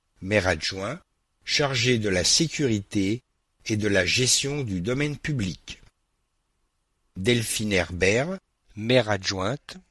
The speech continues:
chargée de la culture, conseillère territoriale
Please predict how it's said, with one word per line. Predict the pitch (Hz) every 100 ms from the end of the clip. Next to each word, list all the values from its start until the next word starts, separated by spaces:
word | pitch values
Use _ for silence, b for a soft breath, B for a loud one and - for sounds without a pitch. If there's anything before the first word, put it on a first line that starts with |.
| _ _ _
chargée | - - 127 117 120
de | 123
la | 120 117
culture, | - 107 - 117 131 156 185 _ _ _ -
conseillère | 143 135 143 131 113 95 -
territoriale | 143 131 123 110 92 92 90 104 147